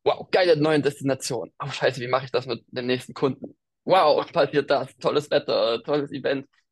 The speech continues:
So, man, man, man hat viel größere Ausschläge in seinen Emotionen, aber das fühlt sich lebendig an und man wächst daran, weil am Ende des Tages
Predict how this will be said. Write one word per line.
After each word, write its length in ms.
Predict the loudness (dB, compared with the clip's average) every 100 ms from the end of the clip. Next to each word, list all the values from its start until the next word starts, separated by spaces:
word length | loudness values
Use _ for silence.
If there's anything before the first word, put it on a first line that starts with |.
| _ _ -6
So, 120 | -4
man, 420 | -2 -4 -6 -6
man, 340 | -8 -12 -16 -18 _ _ _ -8
man 200 | -6 -4
hat 160 | -6
viel 180 | -2 -2
größere 420 | 0 0 0 0
Ausschläge 500 | 0 0 -4 -6 -6
in 100 | -6
seinen 360 | -4 -4 -4 -8 -14 _ _ -2
Emotionen, 880 | 0 0 -4 -2 4 4 4 0 -4
aber 120 | -4
das 120 | -2
fühlt 140 | -6
sich 120 | -6 -6
lebendig 640 | -4 0 4 4 2 -2
an 280 | -6 -8 -12
und 320 | -6 -6 -4
man 220 | -2 0 0
wächst 320 | -2 -4 -4
daran, 420 | -2 -2 -6 -4
weil 180 | -2 -2
am 140 | -2
Ende 180 | -4 -6
des 140 | -8
Tages 440 | -4 -4 -4 -8